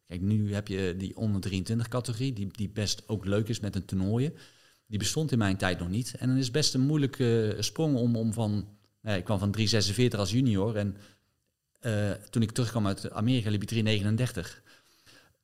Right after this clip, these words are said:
Ik weet niet of ik dat in Nederland voor elkaar had kunnen krijgen, want er za-, waren toen de tijd niet zoveel wedstrijden die dat niveau hadden. Eh, ehm,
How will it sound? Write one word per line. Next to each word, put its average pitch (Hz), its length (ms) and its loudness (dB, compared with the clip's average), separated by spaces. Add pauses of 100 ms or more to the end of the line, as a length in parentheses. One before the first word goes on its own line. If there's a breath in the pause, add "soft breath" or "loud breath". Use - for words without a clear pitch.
(380)
Ik 127 140 -4
weet 143 140 6
niet 160 160 6
of 156 100 6
ik 151 60 4
dat 151 160 2
in 143 100 4
Nederland 151 340 4
voor 135 120 0
elkaar 170 260 0
had 135 120 -2
kunnen 101 200 4
krijgen, 95 320 0
want 127 120 -2
er 151 60 2
za-, 139 180 0
waren 139 300 -2
toen 147 140 2
de 123 80 2
tijd 117 200 2
niet 127 160 2
zoveel 107 200 2
wedstrijden 107 420 0
die 104 120 -2
dat 104 160 -2
niveau 95 320 0
hadden. 110 280 -2 (600)
Eh, 101 220 -4
ehm, 95 280 -2